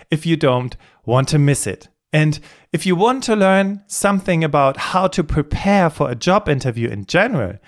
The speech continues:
check out my last English episode, episode number two eight four. You will also find a direct link in the description. What was your biggest takeaway of today's episode?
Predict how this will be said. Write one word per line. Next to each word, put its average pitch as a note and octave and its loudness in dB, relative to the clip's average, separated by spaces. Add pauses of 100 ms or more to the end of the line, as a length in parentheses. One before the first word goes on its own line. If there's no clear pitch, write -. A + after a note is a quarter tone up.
(500)
check F#3 0
out F3+ 2
my D3+ 0
last D3+ 0
English C3+ -4
episode, B2+ -2
episode D3+ -2
number C3 -2
two A3 -4
eight E3+ 0
four. C3 0 (380)
You B2+ -2
will B2+ 2
also D3 0
find A2 -4
a G#2 -8
direct C#3+ 0
link G#2 -8 (360)
in B2 0
the A2 0
description. - -8 (760)
What A3 0
was A#3 -2
your A#3+ 2
biggest G#3 0
takeaway F3 0
of E3 -4
today's F3+ 0
episode? D3 -2